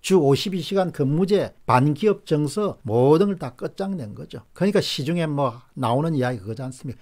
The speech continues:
그냥 가만히만 있으라냐. 가만히 있는 게 도와주는 거다. 너희는 가만히 있으라 그냥. 청와대는 좀 가만히 있으라 이런 이야기가 나오지 않습니까? 가만히 있으면 도와주는 거니까. 정치하는 사람들이 지금 현장을 돌아다 보니까 너무 장사가 안 된다.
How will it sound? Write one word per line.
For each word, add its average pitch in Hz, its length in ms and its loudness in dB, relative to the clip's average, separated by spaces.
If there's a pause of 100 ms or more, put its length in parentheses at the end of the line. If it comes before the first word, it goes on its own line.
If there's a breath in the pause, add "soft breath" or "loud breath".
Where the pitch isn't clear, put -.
(100)
그냥 185 180 4
가만히만 156 720 6
있으라냐. 101 500 -6
가만히 151 380 -2
있는 139 200 -2
게 170 140 -6
도와주는 156 540 -6
거다. - 200 -14 (260)
너희는 165 280 8
가만히 175 480 4
있으라 180 300 2
그냥. 113 260 -8
청와대는 220 480 6
좀 180 140 2
가만히 147 400 2
있으라 175 260 -4
이런 170 220 -4
이야기가 131 240 -6
나오지 95 300 -10
않습니까? 143 480 -14 (160)
가만히 135 360 0
있으면 143 300 -8
도와주는 135 500 -4
거니까. - 400 -18 (200)
정치하는 143 420 4
사람들이 123 460 -2
지금 139 300 -4
현장을 120 420 -2
돌아다 127 320 -6
보니까 131 440 -8 (180)
너무 123 280 2
장사가 139 440 0
안 101 120 -6
된다. 131 300 -8